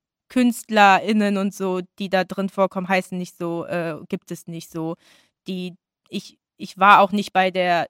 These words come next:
äh, bei dem Autokorso oder Fahrradkorso-Demo. Äh,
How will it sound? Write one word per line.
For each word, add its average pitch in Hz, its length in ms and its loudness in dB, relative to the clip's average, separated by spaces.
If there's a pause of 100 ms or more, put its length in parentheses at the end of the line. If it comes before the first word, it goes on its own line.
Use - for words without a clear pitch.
(160)
äh, 170 300 -6 (220)
bei 175 160 0
dem 175 180 -8
Autokorso 196 840 -4
oder 180 260 -6
Fahrradkorso-Demo. 185 1500 -4 (460)
Äh, 185 260 -2